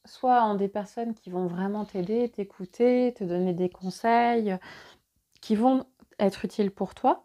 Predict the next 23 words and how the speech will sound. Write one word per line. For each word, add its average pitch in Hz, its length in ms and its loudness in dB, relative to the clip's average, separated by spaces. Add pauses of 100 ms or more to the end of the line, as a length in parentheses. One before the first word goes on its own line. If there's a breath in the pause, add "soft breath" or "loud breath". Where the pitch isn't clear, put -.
pour 247 180 4
pouvoir 233 380 2
justement 214 480 0
avancer 202 460 4
par 208 160 -2
rapport 185 240 -4
à 185 80 -4
ta 175 120 -4
personnalité, 180 920 -2
par 196 160 -8
rapport 170 260 -6
à 175 60 -6
ce - 100 -20
que - 80 -14
tu 180 200 -16
dois 165 140 -4
traverser, 170 640 -6
à 196 60 -2
ce 190 80 -10
que - 80 -12
tu - 180 -16
dois, 185 240 0 (420 loud breath)
euh, 165 840 -4